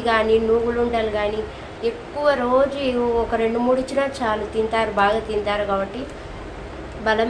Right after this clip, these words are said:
ఎక్కువ అన్నమాట. ఇవి కానీ నువ్వులుండలు కానీ సునుండలు కానీ ఇంకా బాదం పప్పులు అవి ఇవి కూడా పెడితే మంచిదన్నమాట పిల్లలకి. ఇవి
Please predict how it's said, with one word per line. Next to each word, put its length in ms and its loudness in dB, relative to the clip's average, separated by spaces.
ఎక్కువ 300 2
అన్నమాట. 340 -2
ఇవి 140 0
కానీ 200 2
నువ్వులుండలు 600 -2
కానీ 180 -2
సునుండలు 580 0
కానీ 220 -4
ఇంకా 140 6
బాదం 320 4
పప్పులు 380 0
అవి 240 -2
ఇవి 200 -2
కూడా 220 0
పెడితే 300 -2
మంచిదన్నమాట 680 -4
పిల్లలకి. 480 -4
ఇవి 120 2